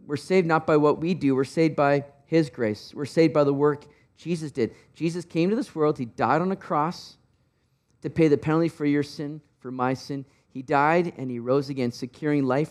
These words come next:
for us. But here's what the Bible says. We need to be born again. We need to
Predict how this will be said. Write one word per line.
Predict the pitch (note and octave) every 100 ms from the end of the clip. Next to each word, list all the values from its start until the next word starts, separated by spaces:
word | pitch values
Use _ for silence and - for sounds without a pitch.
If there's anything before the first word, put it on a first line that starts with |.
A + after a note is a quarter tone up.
| -
for | C#3+ C#3
us. | - C3+ B2+
But | - C#3 B2 - _ _ -
here's | E3
what | E3
the |
Bible | D3+ D3+ D3+
says. | - E3+ C3
We | B2
need | D3 F3
to |
be | E3+
born | C#3+ D3 D#3
again. | D#3 G3 - _ _ _ _ _ _ _ _ _ _ -
We | D3+
need | F3+ F#3+
to | F3+ D#3